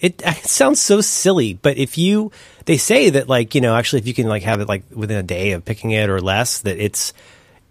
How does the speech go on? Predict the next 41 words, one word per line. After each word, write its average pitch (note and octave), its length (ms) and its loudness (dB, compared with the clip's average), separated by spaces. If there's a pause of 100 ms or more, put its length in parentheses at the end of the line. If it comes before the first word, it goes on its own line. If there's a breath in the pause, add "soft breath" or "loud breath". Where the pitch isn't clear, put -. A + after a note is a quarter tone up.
(180)
you C#3+ 200 -2
know, A#2 120 0
that B2 140 4
it A#2+ 60 -2
basically, F3 300 4
it C#3+ 80 2
loses C#3+ 360 2
a A2+ 60 0
certain B2+ 260 0
amount G#2+ 320 0
of F#2 100 -6
its F#2+ 180 -4
zest, G2+ 760 -4 (600 soft breath)
like, G2+ 260 -6
m-, A2+ 240 -6
maybe G2+ 140 -4
not F#2 120 -8
exponentially, F2+ 680 -10
but A#2 140 -2
faster C3+ 360 2
than G#2 160 0
you F#2+ 80 -2
would F#2 100 -4
imagine, F#2 380 -2
then A2 100 2
becomes G#2 300 -4
r-, F2 60 -8
regular G2+ 340 -4
corn F#2+ 260 -4
pretty F2+ 200 -8
quick. - 320 -8
But F#2+ 160 -8
summer E4 200 0
corn E4+ 220 -2
can C#3+ 100 -8
be C3+ 120 0
a F#2+ 40 -2
hell C3 160 -2
of A2+ 60 -4
a F2 60 -8
thing. E2+ 340 -8